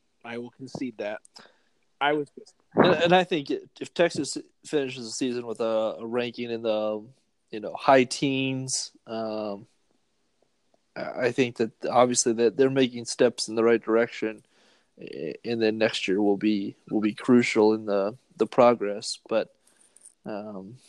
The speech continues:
Speaker 2: you know, until then, this was just a, a, a nice win against, uh, an Oklahoma team that ended up firing their defensive coordinator forty-eight hours later.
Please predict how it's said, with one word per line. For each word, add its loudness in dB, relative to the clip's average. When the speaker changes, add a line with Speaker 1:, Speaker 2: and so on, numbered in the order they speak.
Speaker 2:
you -4
know, 2
until 6
then, 4
this -6
was -8
just -6
a, -2
a, -2
a -6
nice -2
win -2
against, -6
uh, 0
an -6
Oklahoma -6
team -12
that -6
ended -6
up -4
firing -4
their -10
defensive -12
coordinator -2
forty-eight -4
hours -2
later. -4